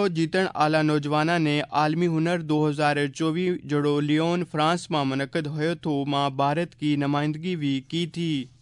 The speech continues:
मैनेजमेंट बारे भारतीय इदारों आईआईएम जम्मू ने त्रै सौ बरह पुराना फनकारी रवायत ना मनाता हुआ अपनी नोयत की पहली एक हफ्ता की बसोली मसूरी यानी पेंटिंग वर्कशॉप ना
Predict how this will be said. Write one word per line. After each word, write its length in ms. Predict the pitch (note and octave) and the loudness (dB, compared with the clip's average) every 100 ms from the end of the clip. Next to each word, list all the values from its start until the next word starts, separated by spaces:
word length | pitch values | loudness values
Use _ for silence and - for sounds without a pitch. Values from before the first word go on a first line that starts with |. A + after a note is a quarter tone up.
| - - - - - - - - - - | -20 -20 -20 -20 -20 -20 -20 -20 -20 -2
मैनेजमेंट 520 | D#3+ F3+ G3+ G3+ A#3 G3+ | 2 6 4 4 2 4
बारे 300 | A3 A3+ A3+ | 4 6 4
भारतीय 440 | E3+ D#3+ D#3+ F#3 F3+ | 4 2 0 -4 -2
इदारों 420 | E3 E3 F3+ G3 - | 2 2 4 2 2
आईआईएम 640 | D3+ E3 D#3+ D#3+ D#3+ D#3+ D#3 | 2 4 4 4 2 2 2
जम्मू 280 | D3+ D#3+ F3+ | 2 2 2
ने 180 | E3 F3 | 2 0
त्रै 420 | - D3+ D3+ D#3+ D#3 | 0 4 4 4 2
सौ 200 | D#3+ D3+ | -2 0
बरह 280 | D3 D3+ D#3+ | 2 2 2
पुराना 360 | D#3+ D#3 D3 D#3+ D#3 | 0 2 2 0 0
फनकारी 520 | D3+ C#3 D3 D#3 E3+ | 0 2 2 2 2
रवायत 460 | D#3 C#3 D3 E3+ E3 | 4 4 4 2 2
ना 260 | D3 D#3 - - - - | 4 2 0 -10 -20 -2
मनाता 420 | D3+ E3 E3+ E3+ G3+ | 4 6 6 4 4
हुआ 220 | F#3+ F#3 | 4 4
अपनी 200 | E3+ F3 | 4 2
नोयत 380 | E3 D#3 E3 F3+ | 2 2 2 0
की 160 | E3+ D#3+ D3 | 0 -2 0
पहली 380 | E3 E3 F3+ F#3 D#3+ | 0 2 0 0 -2
एक 160 | E3 - | -4 -4
हफ्ता 320 | D3+ - E3+ | -8 0 0
की 140 | E3 D3 | 2 0
बसोली 480 | C#3+ C#3 D#3+ E3+ F3+ | 0 -2 0 0 0
मसूरी 460 | D#3 D3 D#3 D#3+ F3 D#3+ | 0 -2 -2 0 -2 0
यानी 340 | D#3 D3+ D#3 D#3 D#3 - - - - - | 2 2 2 0 -2 -14 -20 -20 -20 -2
पेंटिंग 500 | F3 E3 E3+ G3 G3+ E3+ | 2 2 2 0 0 0
वर्कशॉप 520 | D#3+ - E3+ E3+ F3 | -2 0 2 2 2
ना 140 | D#3+ | 2